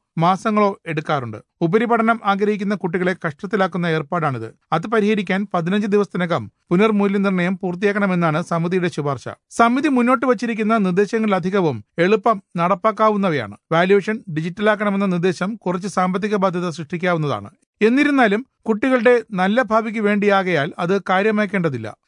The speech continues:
സമിതിയുടെ മറ്റൊരു പ്രധാന ശുപാർശ കോപ്പിയടിയുമായി ബന്ധപ്പെട്ടുള്ളതാണ്. കോപ്പിയടി തടയാൻ സർവകലാശാലകൾ പെടാപ്പാട് പെടുകയാണ്. പിടിക്കപ്പെട്ടാൽ കുട്ടിയുടെ ഭാവി തന്നെ ഇല്ലാതാകുന്ന വിധത്തിൽ ശിക്ഷാ നടപടികളും ഉണ്ടാകാറുണ്ട്. കോപ്പിയടിക്ക് പിടിക്കപ്പെട്ട് പുറത്തു പോകേണ്ടി വരുന്ന കുട്ടികൾ സമൂഹ മധ്യത്തിൽ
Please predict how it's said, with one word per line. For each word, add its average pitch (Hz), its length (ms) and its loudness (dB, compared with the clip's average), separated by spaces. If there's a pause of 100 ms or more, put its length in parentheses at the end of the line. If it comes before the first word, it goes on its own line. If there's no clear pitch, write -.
(180)
സമിതിയുടെ 277 500 2
മറ്റൊരു 233 300 0
പ്രധാന 202 360 -2
ശുപാർശ 180 400 -2 (140)
കോപ്പിയടിയുമായി 185 760 -2
ബന്ധപ്പെട്ടുള്ളതാണ്. 156 680 -4 (260)
കോപ്പിയടി 214 480 2
തടയാൻ 202 340 2
സർവകലാശാലകൾ 196 840 -2
പെടാപ്പാട് 190 520 0
പെടുകയാണ്. 135 420 -4 (100)
പിടിക്കപ്പെട്ടാൽ 196 560 0 (180)
കുട്ടിയുടെ 202 440 0
ഭാവി 196 300 0
തന്നെ 196 240 0 (100)
ഇല്ലാതാകുന്ന 190 540 0
വിധത്തിൽ 165 340 -2 (160)
ശിക്ഷാ 214 360 -2
നടപടികളും 190 600 0
ഉണ്ടാകാറുണ്ട്. 147 540 -2 (220)
കോപ്പിയടിക്ക് 262 580 2
പിടിക്കപ്പെട്ട് 226 560 0
പുറത്തു 185 340 -4
പോകേണ്ടി 208 360 0
വരുന്ന 196 220 2
കുട്ടികൾ 180 400 -2
സമൂഹ 185 400 0
മധ്യത്തിൽ 180 420 -2